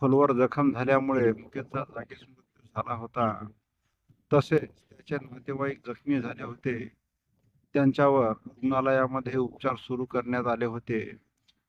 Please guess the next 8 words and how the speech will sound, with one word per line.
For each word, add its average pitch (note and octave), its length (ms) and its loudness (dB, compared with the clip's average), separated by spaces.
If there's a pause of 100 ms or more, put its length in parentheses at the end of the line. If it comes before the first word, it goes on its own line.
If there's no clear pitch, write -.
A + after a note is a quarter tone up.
(160)
या C#3+ 140 8
उपचारादरम्यान C3+ 1000 4
मुकेशचा C3 500 0
भाऊ B2 380 0 (540)
सोनू - 220 -10
यांनी - 420 -16
दिलेल्या B2 460 -14
फिर्यादीनुसार B2+ 1080 -6